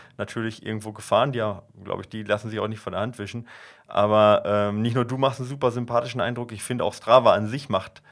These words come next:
äh, oder wo, ha-, hast du eigentlich schön dargestellt, dass es nicht die böse Krake ist, die da, die da ist, sondern wovon wir auch alle profitieren können. Vielleicht bin ich ein bisschen naiv, mag sein, in zwanzig Jahren sieht man das vielleicht, äh, äh, anders, keine Ahnung.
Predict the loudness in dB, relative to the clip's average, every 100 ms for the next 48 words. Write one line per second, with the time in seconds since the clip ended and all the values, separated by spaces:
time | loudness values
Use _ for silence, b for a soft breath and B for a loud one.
0 | _ -14 -8 -2 -2 -2 -12 -12 -8 -8
1 | -8 -10 0 2 2 0 2 4 4 2
2 | -4 -2 -4 -4 -4 -6 -16 -16 -4 -2
3 | 0 -2 2 2 2 -4 -10 -10 -4 0
4 | 0 -2 -4 0 2 0 -4 -4 -4 -4
5 | B B B -12 -4 2 4 4 4 -2
6 | -6 -14 -8 -6 -4 -6 -8 B 0 2
7 | 2 -2 -4 -6 -4 -2 -2 -4 -8 0
8 | 0 6 4 4 -2 -4 -6 -6 0 0
9 | 0 -6 -6 -4 -6 -6 -4 -4 -4 -4
10 | -4 B B -10 -4 -2 0 0 2 0
11 | 0 -2 0 -2 -2 -6